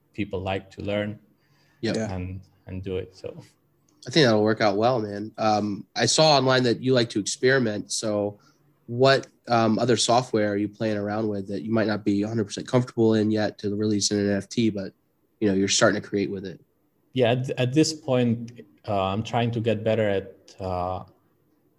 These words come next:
Speaker 1: three D, so Cinema four D mainly. And a few hours ago, I was watching some tutorials from, uh, Josh Pierce. I don't know if I said his name right, but
Speaker 2: Yeah. We've had
Speaker 1: I don't
Speaker 2: him
Speaker 1: know
Speaker 2: on
Speaker 1: if
Speaker 2: as well. Nice guy.
Speaker 1: Yeah,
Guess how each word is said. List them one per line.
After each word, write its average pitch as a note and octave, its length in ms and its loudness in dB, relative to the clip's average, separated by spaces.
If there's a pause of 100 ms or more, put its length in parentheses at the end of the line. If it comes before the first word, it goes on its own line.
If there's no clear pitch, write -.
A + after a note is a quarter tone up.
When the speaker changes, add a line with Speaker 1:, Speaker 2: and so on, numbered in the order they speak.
(160)
Speaker 1:
three B2+ 240 2
D, C#3 300 0
so - 340 -8 (100)
Cinema G#2+ 380 -4
four G2 160 -2
D A2+ 460 -2 (380)
mainly. A#2 320 2
And G#2+ 280 0 (280)
a A2+ 80 -12
few C3+ 380 0
hours B2+ 280 2
ago, C3+ 240 2
I A#2+ 80 6
was A#2 420 -2
watching A2 360 0
some G2+ 320 -4
tutorials A2 580 -4
from, F#2+ 420 -6 (180)
uh, G1+ 160 -16 (400)
Josh G2+ 400 -6 (100)
Pierce. C#3 460 -4
I G#2+ 60 -12
don't G2+ 100 -10
know G2 60 -8
if G2+ 140 -10
I G2 100 -8
said G#2 320 -8 (100)
his G2 140 -12
name G2+ 260 -6
right, G#2+ 180 -2 (120)
but G2+ 260 -2
Speaker 2:
Yeah. A#2+ 160 -2 (300)
We've C#3+ 160 4
had C3+ 160 4
Speaker 1:
I - 20 4
don't B2+ 40 4
Speaker 2:
him A#2+ 60 8
Speaker 1:
know A#2+ 60 6
Speaker 2:
on A#2 60 2
Speaker 1:
if G#2+ 140 2
Speaker 2:
as - 40 -8
well. A2+ 300 0 (180)
Nice A2+ 240 0
guy. A#2 240 -2
Speaker 1:
Yeah, G#2 140 -4